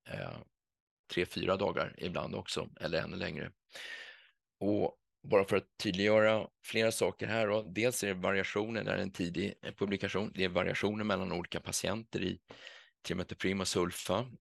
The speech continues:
eh, på samma dos, i samma hög dos. Och de svarta, eh, eh, kvadraterna här är, de fyllda, eh, kvadraterna är de som har fått intravenös, eh, trimsulfa jämfört med peroralt. Och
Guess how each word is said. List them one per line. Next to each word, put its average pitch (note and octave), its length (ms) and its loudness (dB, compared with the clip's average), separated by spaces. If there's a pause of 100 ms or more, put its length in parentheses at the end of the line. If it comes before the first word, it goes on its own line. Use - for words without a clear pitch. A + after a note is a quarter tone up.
eh, F#2 200 -2
på - 180 -8
samma F2+ 240 2
dos, G#2+ 360 0
i - 60 -4
samma F2 220 0
hög F2 280 -2
dos. - 380 -4 (920)
Och - 440 0 (180)
de F2 140 -6
svarta, G2 720 0 (220)
eh, D#2+ 220 -2 (140)
eh, - 260 -6
kvadraterna G2+ 520 0
här - 460 -4
är, F2 420 -2 (1080)
de F2+ 120 -4
fyllda, F2+ 400 0 (220)
eh, D2+ 300 -10
kvadraterna F#2+ 600 0
är - 300 -2
de - 340 -2
som - 160 -4
har - 40 -2
fått - 220 -6
intravenös, F#2 800 -2 (640)
eh, - 240 -4
trimsulfa - 720 -2
jämfört - 320 -4
med - 180 -14
peroralt. E2 640 -2
Och D2+ 260 -6